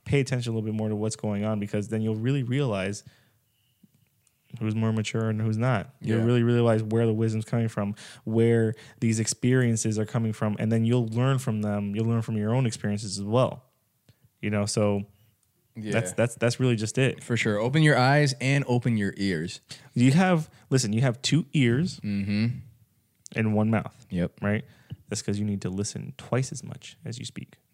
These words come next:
Speaker 2: Yep. Ooh, old school.
Speaker 1: Yeah.
Speaker 2: I like that. Yeah, so there it is. Make sure you guys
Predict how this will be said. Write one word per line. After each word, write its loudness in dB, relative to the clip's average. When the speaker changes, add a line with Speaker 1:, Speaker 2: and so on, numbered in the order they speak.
Speaker 2:
Yep. -8
Ooh, -2
old -2
school. -6
Speaker 1:
Yeah. -2
Speaker 2:
I -4
like -2
that. -8
Yeah, 2
so -2
there -2
it -2
is. -2
Make -4
sure -6
you -2
guys 0